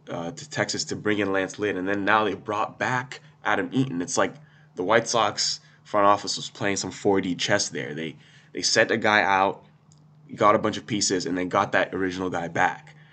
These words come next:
Obviously, it still worked out for the Nationals because the Nationals ended up winning the World Series in twenty nineteen,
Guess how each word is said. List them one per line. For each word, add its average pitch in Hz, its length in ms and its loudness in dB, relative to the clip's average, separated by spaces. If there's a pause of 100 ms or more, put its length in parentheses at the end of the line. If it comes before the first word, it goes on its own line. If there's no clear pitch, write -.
(440)
Obviously, 107 640 2 (100)
it 101 100 -8
still 120 200 6
worked 107 260 4
out 92 120 4
for 95 100 -4
the 90 60 -2
Nationals 95 500 2
because 82 460 -8
the 90 100 -10
Nationals 90 420 -4
ended 87 180 -6
up - 60 -14
winning 90 160 -4
the 90 60 -4
World 90 200 -4
Series 110 380 2
in 85 80 -8
twenty 92 220 -8
nineteen, 107 580 -4